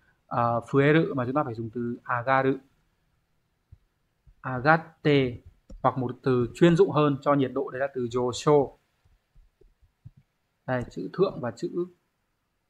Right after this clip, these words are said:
ừm, chữ thượng và chữ thăng.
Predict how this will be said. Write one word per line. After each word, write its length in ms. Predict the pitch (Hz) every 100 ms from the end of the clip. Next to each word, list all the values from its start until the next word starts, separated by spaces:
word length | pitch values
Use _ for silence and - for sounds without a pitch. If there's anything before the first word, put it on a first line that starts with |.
| _ -
ừm, 640 | 127 120 117 117 117 113 110 _ _ _ _ _ _ - _ _ _
chữ 100 | -
thượng 180 | - -
và 80 | 131
chữ 100 | -
thăng. 220 | - 156